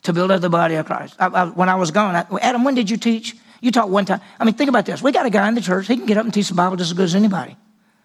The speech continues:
He, he, you can teach the Bible as good as anybody. You can take people and you can take them and take them through the truths.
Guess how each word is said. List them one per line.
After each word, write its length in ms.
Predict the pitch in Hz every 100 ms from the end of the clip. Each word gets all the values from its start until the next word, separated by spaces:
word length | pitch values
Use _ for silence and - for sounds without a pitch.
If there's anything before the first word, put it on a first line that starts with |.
| _ _ _ _ _ -
He, 80 | 214
he, 680 | 370 - 196 214 - 175 - - 165
you 220 | 185 262
can 140 | 277 226
teach 220 | 240 220
the 60 | 226
Bible 260 | 226 240
as 100 | 233
good 160 | 196 247
as 100 | 240
anybody. 280 | 294 220 180
You 140 | 262
can 120 | 226
take 300 | - 233 214
people 380 | 240 254 - - - -
and 160 | 185 214
you 120 | 254
can 220 | 220 202
take 340 | - 233 262
them 240 | 247 247 269
and 180 | 190 -
take 240 | 240 233
them 180 | 240 226
through 200 | 220 220
the 80 | 214
truths. 560 | 214 208 175 - -